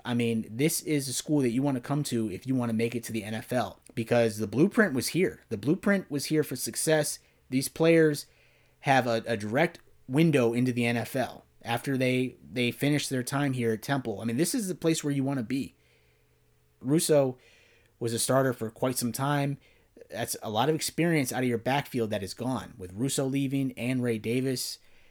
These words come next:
And then the defense, I mean, we were seeing defensive standouts get drafted from Temple. Why would Isaiah Graham Mobley leave this program? He's a, I just told you, he's a former two-time Temple tough guy. And the phrase Temple tough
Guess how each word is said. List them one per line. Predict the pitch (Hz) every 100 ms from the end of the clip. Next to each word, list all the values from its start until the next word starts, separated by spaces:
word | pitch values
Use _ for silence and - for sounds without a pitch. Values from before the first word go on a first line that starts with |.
| _ _ -
And | 113
then | 113 110 - - -
the | 113
defense, | 98 160 - 113 104 120
I |
mean, | 113 113 113 110 -
we | 127
were | 135
seeing | - 165 170 151
defensive | 123 151 160 151 143 120
standouts | - - 151 170 127 113 -
get | 135 135 _ _ _ _ -
drafted | 113 131 151 135 123
from | - 131
Temple. | 160 170 104 69 _ _ _ _ -
Why | 113
would | 151 175
Isaiah | 127 113 120 147 135
Graham | 131 127
Mobley | 123 139 131 120
leave | 107 123 123
this | 113 -
program? | 135 127 107 135 - -
He's | - 123
a, | 120 117 -
I | 120
just | 123 -
told | 170
you, | 139
he's | 107
a |
former | - 151 151 147
two-time | - 160 143 139 127 - _ _
Temple | - 143 143 131
tough | - 131 120
guy. | 85 - - _ _ _ _ _ _ _ _ _ _ _ -
And | 117
the | 110
phrase | - 160 160 -
Temple | 156 131
tough | - 147 165 127